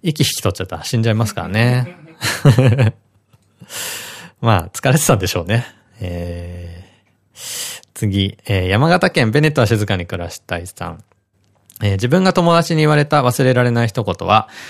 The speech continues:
高校時代の友人たちとの飲み会で友人に言われた、「お前はこの中で唯一のツッコミなんだから」です。なんか頼られてる感じがして嬉しかったです。というか、俺ってツッコミだったんだと思いました。なるほどね。あんまり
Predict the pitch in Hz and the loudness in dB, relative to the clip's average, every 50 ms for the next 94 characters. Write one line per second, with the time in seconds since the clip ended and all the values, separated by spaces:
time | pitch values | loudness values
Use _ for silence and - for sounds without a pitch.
0 | - - _ - 185 185 180 - 196 190 185 208 196 190 156 123 107 104 104 104 | -20 -20 _ 2 2 2 4 4 2 4 4 4 4 4 4 4 2 2 0 0
1 | 101 113 113 107 - 101 92 - - 101 92 90 87 87 87 98 101 - - 101 | 0 -2 -2 0 0 -2 -2 -2 -4 -4 -4 -2 -4 -4 -4 -4 -4 -2 -2 -2
2 | 101 98 107 101 98 101 95 104 98 98 98 98 95 92 92 95 - 123 123 120 | 0 0 0 0 0 0 0 -2 -2 -2 -2 -2 -2 -4 -4 0 2 2 2 2
3 | - - - _ _ 120 127 156 170 175 175 170 - 165 160 165 175 180 175 156 | 0 -14 -20 _ _ 0 2 4 4 4 2 2 2 2 2 2 2 2 2 2
4 | 123 107 107 131 165 170 151 - 123 104 92 - - - - 117 107 107 107 104 | 2 4 4 4 4 2 2 2 0 0 0 -2 -6 -4 -2 0 2 2 2 2
5 | 95 85 - 90 90 98 95 101 98 104 113 107 - - - - - - - _ | 0 -2 -2 0 0 0 0 2 0 0 0 0 -2 -8 -16 -20 -20 -20 -20 _
6 | _ 151 175 190 175 - 107 - 127 131 139 160 165 175 165 151 151 - 117 104 | _ 0 0 2 2 0 0 2 4 4 4 6 4 4 4 2 2 2 2 2
7 | 98 - 101 98 95 95 95 92 - - 107 98 104 110 110 - - - 107 - | 2 0 0 0 0 0 -2 -2 0 2 2 4 4 2 2 2 0 0 0 0
8 | - 90 85 98 104 - - - - - _ - 156 151 143 147 - 110 - 107 | -2 -2 -2 -2 -2 -2 -8 -16 -20 -20 _ 4 4 6 6 6 2 0 2 2
9 | 113 127 151 151 - 147 - - 123 - - 143 131 123 123 104 - - 98 90 | 0 0 0 2 0 0 2 0 0 2 4 4 4 6 4 2 2 0 -2 0
10 | 85 92 104 104 - - 90 87 85 85 82 80 82 82 - - - - - - | 2 2 0 0 0 -2 -6 -4 -4 -8 -10 -10 -12 -12 -14 -12 -12 -12 -14 -14
11 | _ _ _ _ _ _ _ _ _ - - _ _ 117 117 117 117 123 120 101 | _ _ _ _ _ _ _ _ _ -20 -20 _ _ 2 2 4 4 4 2 2
12 | 101 101 107 123 135 147 147 - _ _ _ _ _ _ _ _ _ _ _ _ | 0 0 2 2 2 2 0 -4 _ _ _ _ _ _ _ _ _ _ _ _
13 | _ _ _ - 127 143 160 165 165 156 160 160 160 165 | _ _ _ -2 0 2 2 4 4 4 2 2 0 -2